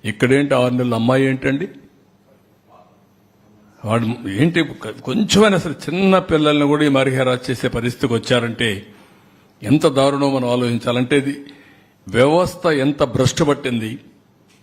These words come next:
ఎంత చెడిపోయింది, మనసులు ఏ విధంగా కలుషితం అయిపోయినాయి. ఒక్కొక్కరు ఎట్లా తయారయ్యారంటే ఒక ఉన్మాదుల మారిగా తయారయ్యే పరిస్థితికి వచ్చారు. దీనికి కారణం గడిచిన ఐదు సంవత్సరాలు.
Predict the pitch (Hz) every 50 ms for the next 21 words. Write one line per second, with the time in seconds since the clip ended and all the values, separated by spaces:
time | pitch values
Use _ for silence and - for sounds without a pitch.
0 | _ - 110 123 139 151 - 190 160 - - 139 139 160 - 151 143 139 127 120
1 | 110 107 113 117 139 - - - - _ _ _ _ _ _ _ _ _ _ -
2 | 104 117 143 165 175 165 - 202 180 175 160 143 139 143 151 151 147 156 151 147
3 | 147 139 139 - 127 135 135 - 170 165 185 156 143 131 131 - 120 110 104 110
4 | 117 - - - - _ _ _ _ _ _ _ _ _ _ _ _ _ _ _
5 | _ _ _ _ - 107 104 101 104 107 - 180 175 165 175 160 139 - 156 160
6 | 156 156 156 151 147 147 143 139 139 135 135 135 143 139 127 120 117 - - -
7 | - - _ _ _ _ _ _ _ _ _ - - 113 131 123 120 110 101 98
8 | 95 92 87 87 - _ - - 127 147 160 170 170 170 170 165 165 160 156 156
9 | 151 151 156 143 143 139 131 131 - - - - 123 123 123 123 123 123 120 123
10 | 120 123 117 - - - - 117 110 - - 127 120 127 170 - - - - -
11 | - _ _ - 104 107 127 131 127 131 131 - - 123 127 131 139 147 170 208
12 | 269 - - - - - - 113 120 120 127 - 139 127 120 117 120 127 127 117
13 | 117 - - 123 117 127 127 - - 139 139 147 185